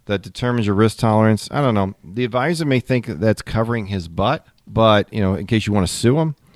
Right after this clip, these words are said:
But I think the real purpose of doing that is to make sure that we're, we're creating something that you can live with. And I don't think you're gonna get that from a form. I think you're gonna get it by actually being a part of the co-design process.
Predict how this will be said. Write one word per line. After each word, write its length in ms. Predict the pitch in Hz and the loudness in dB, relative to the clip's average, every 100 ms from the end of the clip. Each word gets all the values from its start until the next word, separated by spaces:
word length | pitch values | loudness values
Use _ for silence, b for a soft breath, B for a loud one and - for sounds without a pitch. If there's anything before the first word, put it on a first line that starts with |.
| b b b - | b b b -2
But 200 | 113 113 | 2 4
I 80 | |
think 180 | 120 139 | 2 -2
the 100 | 120 | -8
real 200 | 107 123 | -6 -6
purpose 400 | - 120 101 - | -6 -8 -6 -8
of 80 | 87 | -4
doing 240 | 120 196 | -2 0
that 100 | 117 | 0
is 80 | 95 | -2
to 80 | - | -2
make 180 | 98 98 | -10 -12
sure 220 | - 107 | -12 -12
that 140 | 95 85 | -10 -10
we're, 120 | 90 - | -14 -18
we're 120 | 104 | -20
creating 420 | 90 - 107 139 123 | -18 -10 -8 -8 -10
something 340 | 107 92 95 | -14 -14 -14
that 120 | 87 | -14
you 100 | 98 | -12
can 220 | - 90 | -10 -8
live 200 | 92 127 | -4 -4
with. 220 | - - - _ b b b b | -4 -12 -14 _ b b b b
And 120 | 92 | 2
I 60 | 98 | 4
don't 160 | 120 | 4
think 140 | 117 110 | 2 -2
you're 80 | 101 | -2
gonna 160 | 95 | -2
get 160 | 87 85 | -2 -4
that 160 | 87 | -4
from 180 | - 82 | -6 -14
a 40 | 76 | -20
form. 400 | - 82 65 58 | -18 -18 -18 -18
I 60 | |
think 160 | - 104 | -16 -14
you're 60 | 104 | -12
gonna 140 | 98 | -12
get 160 | 85 92 | -8 -8
it 40 | 85 | -6
by 120 | 85 | -4
actually 280 | 85 - 80 | -4 -6 -8
being 240 | 90 87 | -4 -4
a 40 | 82 | -6
part 300 | - 80 80 | -4 -4 -4
of 80 | |
the 80 | 73 | -6
co-design 580 | - 78 71 69 67 65 | -8 -6 -6 -8 -10 -10
process. 540 | - - - - - | -12 -14 -16 -20 -20